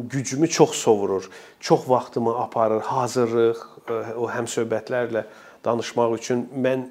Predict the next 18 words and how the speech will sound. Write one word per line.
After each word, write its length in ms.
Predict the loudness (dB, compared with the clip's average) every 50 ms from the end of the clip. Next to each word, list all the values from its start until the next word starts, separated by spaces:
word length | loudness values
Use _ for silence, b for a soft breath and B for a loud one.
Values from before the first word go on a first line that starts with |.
| -14
s-, 500 | -18 -16 -16 -14 -14 -14 -12 -8 -8 -8 -8
sıradan 600 | -6 -2 2 4 4 6 6 6 4 4 4 4
bir 160 | 2 2 0 -2 B B B B B B B B
"Necəsiz, 480 | 0 2 2 2 2 0 -2 -4 -2 2
nətərsiz, 640 | 2 2 2 2 0 0 0 -2 -6 -8 -10 -10 -8 -2
neynirsiniz, 540 | 0 2 2 2 0 -2 -4 -4 -6 -8 -8
planlarınız?" 760 | -8 -4 2 4 4 6 6 4 2 2 2 0 -2 -4 -4 -8
deyib 280 | -10 -8 -8 -8 -8 -10 -12 -20 B B B B B B
sağollaşmaq 600 | -4 2 6 6 6 6 6 2 2 2 0 -2
istəmirəm 400 | 0 0 -2 0 0 0 -2 -2 -4
adamlarla. 420 | -2 -2 -2 -2 0 0 0 0
Ona 200 | 0 0 0 2
görə 160 | 2 2 2
o 180 | 2 2 2 4
biraz 220 | 6 6 6 4
mənim 260 | 4 2 2 2 2 -2 -4 -4
gücümü 320 | -6 -6 -4 0 2 2
alır, 340 | 4 4 4 2 2 0